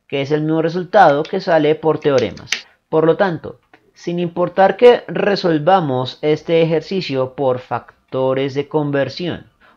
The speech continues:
o que lo resolvamos por teoremas de álgebra, el resultado será el mismo. Una temperatura de fusión de menos cuatro punto siete grados Celsius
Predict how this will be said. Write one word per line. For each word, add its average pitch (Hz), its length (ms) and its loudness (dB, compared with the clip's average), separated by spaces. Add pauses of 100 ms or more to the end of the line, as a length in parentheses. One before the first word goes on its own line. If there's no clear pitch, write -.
(120)
o 151 440 2
que 147 180 -2
lo 135 200 0
resolvamos 127 960 -2
por 131 480 -2
teoremas 110 720 -2
de 156 120 4
álgebra, 123 600 0 (400)
el 139 180 -4
resultado 147 800 0 (120)
será 151 400 0
el 113 100 -2
mismo. 98 460 -8 (360)
Una 160 240 -2
temperatura 156 680 0
de 143 80 0
fusión 175 400 -6
de 175 80 -2
menos 147 320 -4
cuatro 147 320 -4
punto 165 300 -6
siete 165 280 -4
grados 156 300 4
Celsius 160 540 -6